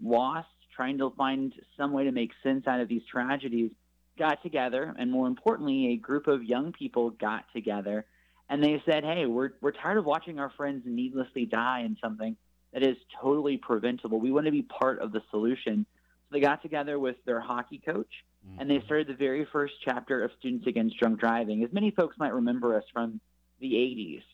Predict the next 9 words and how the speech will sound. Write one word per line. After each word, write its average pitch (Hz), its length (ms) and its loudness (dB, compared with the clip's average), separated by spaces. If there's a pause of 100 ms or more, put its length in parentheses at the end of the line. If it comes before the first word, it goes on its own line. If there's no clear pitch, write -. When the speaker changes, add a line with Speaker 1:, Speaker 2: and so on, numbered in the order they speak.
(120)
Speaker 1:
uh, 117 260 2
and 131 120 0
over 160 260 2
the 156 80 -4
next 147 300 -2 (100)
few 139 160 -10
decades, 120 640 0 (400)
the 135 80 0
organization 143 720 0